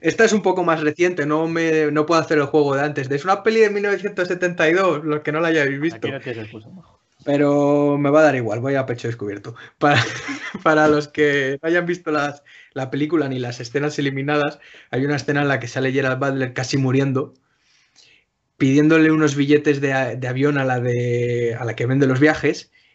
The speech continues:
Speaker 1: y la que está en los viajes la abraza y tal, y se hacen fotos con él. Pues mira qué, qué buen marido, qué tal. Joder. No sé cómo no os gusta.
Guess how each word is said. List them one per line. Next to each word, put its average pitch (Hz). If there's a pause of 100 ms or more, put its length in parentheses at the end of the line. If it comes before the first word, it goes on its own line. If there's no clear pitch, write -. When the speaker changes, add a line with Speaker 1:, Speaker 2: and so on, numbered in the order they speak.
(140)
Speaker 1:
y 139
la 113
que 123
está 127
en 139
los 135
viajes 143
la 120
abraza 135
y 135 (320)
tal, 160
y 147
se 156
hacen 143
fotos 143
con 139
él. 151
Pues 143
mira 190
qué, 180
qué 180
buen 175
marido, 170
qué 165
tal. -
Joder. - (1500)
No 156
sé 165
cómo 151
no 143
os 135
gusta. 127